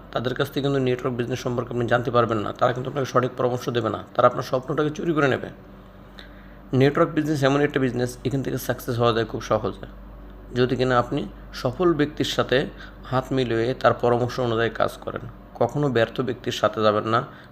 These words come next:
ব্যর্থ ব্যক্তিরা আপনার শুধু স্বপ্নটাই চুরি করবে, আপনাকে ধ্বংস করে দেবে, কখনো আপনাকে উঠিয়ে দিতে পারবে না। যদি আপনার আমার কথাগুলো ভালো লাগে, অবশ্যই শেয়ার করে দেবেন।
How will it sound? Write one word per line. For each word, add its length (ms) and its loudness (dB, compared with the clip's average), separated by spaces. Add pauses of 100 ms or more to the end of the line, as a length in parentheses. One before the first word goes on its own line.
ব্যর্থ 300 2
ব্যক্তিরা 360 2
আপনার 240 2
শুধু 200 -6
স্বপ্নটাই 460 0
চুরি 240 -2
করবে, 340 -2 (340)
আপনাকে 280 -2
ধ্বংস 340 -2
করে 200 0
দেবে, 240 -2
কখনো 300 0
আপনাকে 400 0 (120)
উঠিয়ে 280 2
দিতে 220 -2
পারবে 300 0
না। 80 -4 (1300)
যদি 260 4
আপনার 240 2
আমার 160 2
কথাগুলো 340 0
ভালো 220 4
লাগে, 220 2
অবশ্যই 400 -2
শেয়ার 320 2
করে 200 -4
দেবেন। 360 -2